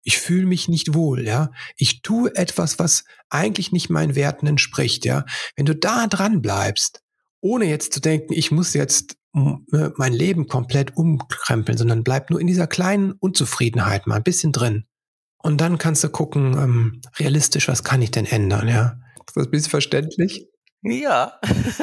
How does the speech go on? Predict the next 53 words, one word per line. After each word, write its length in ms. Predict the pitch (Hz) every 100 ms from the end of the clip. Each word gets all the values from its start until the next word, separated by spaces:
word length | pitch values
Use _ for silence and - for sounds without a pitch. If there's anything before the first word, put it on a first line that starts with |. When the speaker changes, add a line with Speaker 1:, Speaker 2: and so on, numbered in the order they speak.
| 294
Speaker 2:
<laughs> 520 | - 269 - - 180
für 180 | - 165
mich 240 | 180 180
schon, 340 | - 175 254
für 140 | 247 170
den 140 | 175
Flo 280 | - 175 170
auch, 300 | 117 214 226
wenn 260 | 202 196 208
ich 80 | 202
mir 140 | 196
so 100 | 185
anschaue 500 | - 202 - 208 220
und 80 | 180
ich 100 | -
hoffe, 220 | 170 180
für 160 | - 165
den 160 | 160
einen 220 | - 147 165
oder 160 | 147
anderen 260 | 139 135 123
Hörer 300 | 139 170 160
oder 160 | 131
Hörerin 460 | 120 139 131 120 117 -
auch. 460 | 101 101 85 - - - - - -
Ähm, 360 | 117 127 131 -
aber 220 | 151 170
bleiben 280 | - 135 190
wir 80 | 185
mal 120 | 165
bei 140 | 151
den 240 | 147 147 123
Hörern. 720 | 139 151 110 95 87 85 87
Speaker 1:
Mhm. 160 | 147 156
Speaker 2:
Du 100 | -
sprichst 340 | - - -
ja 60 | 170
in 60 |
deinem 200 | 143 139
neuen 280 | 139 143 135
Buch 220 | - - -
bewusst 480 | 131 175 208 - _
alle 260 | - 92 64
Eltern 300 | 90 - -
an, 140 | 165
ne? 180 | 123 190
Also 180 | 151 147
Speaker 1:
Mhm, 120 | 127
Speaker 2:
Elternsein 480 | 160 98 110 131 98
Speaker 1:
mhm. 60 | -
Speaker 2:
als 220 | - -
Weg. 300 | 80 87 -
Aber 220 | - 92